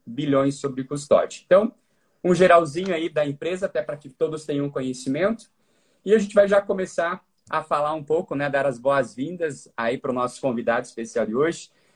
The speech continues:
Todos conhecem por Fome, eu conheci ele por Fome Júnior. E há algumas curiosidades que a gente vai tirar durante a live, né, Fome?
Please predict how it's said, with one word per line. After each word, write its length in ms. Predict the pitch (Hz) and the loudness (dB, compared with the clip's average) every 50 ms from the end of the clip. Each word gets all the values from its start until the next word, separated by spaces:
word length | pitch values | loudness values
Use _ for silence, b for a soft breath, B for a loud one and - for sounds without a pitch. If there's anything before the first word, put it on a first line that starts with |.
| _ _ _ _ _ _ _ _ | _ _ _ _ _ _ _ _
Todos 280 | - 214 220 220 220 - | 4 4 4 4 0 -6
conhecem 480 | - 202 180 180 185 180 - - 180 - | -4 -4 -2 0 -2 -2 -2 -6 -8 -6
por 160 | - 160 147 | -6 -10 -8
Fome, 380 | - - 196 220 240 233 202 | -4 -2 0 0 0 0 0
eu 120 | 190 196 190 | -2 -2 -2
conheci 420 | - 196 185 175 175 156 - - 165 | -2 -2 -4 -4 -4 -8 -6 -6 -6
ele 160 | 170 170 165 | -4 -4 -4
por 180 | - 170 160 | -2 -4 -4
Fome 320 | 143 - - 170 170 170 160 | -4 -2 -2 -2 -2 -2 -6
Júnior. 560 | 143 - 151 175 202 226 226 233 233 226 226 _ _ _ _ _ - | -8 -6 -4 -2 0 2 2 2 2 0 -2 _ _ _ _ _ -4
E 180 | 156 160 156 151 | -2 -2 0 4
há 140 | 156 170 190 | 4 6 6
algumas 600 | 214 214 202 180 165 151 143 165 170 180 175 - | 6 6 4 2 0 -2 -4 -4 -4 -4 -4 -4
curiosidades 500 | - 180 165 165 151 143 147 147 151 - | -4 -6 -6 -6 -2 0 0 0 0 -2
que 60 | 156 | -8
a 20 | 156 | -14
gente 120 | 135 139 | -12 -6
vai 200 | 120 147 147 170 | -4 -4 -4 -4
tirar 280 | - - 175 151 147 147 | -4 -6 -6 -4 -4 -4
durante 320 | 139 135 139 139 143 - | -4 -6 -8 -6 -4 -2
a 60 | 127 | -2
live, 320 | 120 120 135 160 185 180 156 | -2 -2 -2 -4 -6 -8 -8
né, 120 | 147 156 160 | -8 -8 -8
Fome? 300 | - 165 139 117 92 | -8 -8 -8 -8 -10